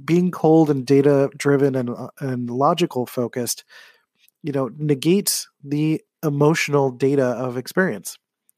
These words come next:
You know, emotions are data. Emotions are important. Emotion-, emotions are incredible, um, pieces of information to take into account when you are navigating life and experiencing things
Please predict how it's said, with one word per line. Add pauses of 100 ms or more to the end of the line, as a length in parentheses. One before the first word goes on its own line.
(180)
You
know, (320)
emotions
are
data.
Emotions
are
important. (440)
Emotion-, (120)
emotions
are
incredible, (440)
um, (460)
pieces
of
information
to
take
into
account
when
you
are (360)
navigating
life
and
experiencing
things